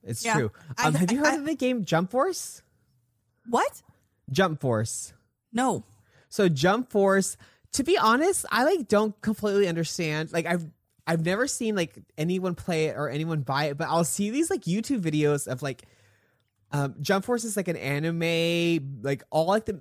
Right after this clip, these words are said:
Speaker 1: the major, like,
Speaker 2: Oh.
Speaker 1: shonen anime characters are in it.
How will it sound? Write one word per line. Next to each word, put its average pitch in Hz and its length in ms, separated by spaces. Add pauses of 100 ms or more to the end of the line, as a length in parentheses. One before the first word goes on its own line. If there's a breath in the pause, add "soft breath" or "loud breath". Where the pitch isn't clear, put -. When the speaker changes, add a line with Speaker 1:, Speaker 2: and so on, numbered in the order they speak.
Speaker 1:
the 139 180
major, 302 640
like, - 180
Speaker 2:
Oh. - 120
Speaker 1:
shonen 143 400
anime 135 440
characters 202 640
are 226 100
in 233 200
it. 285 200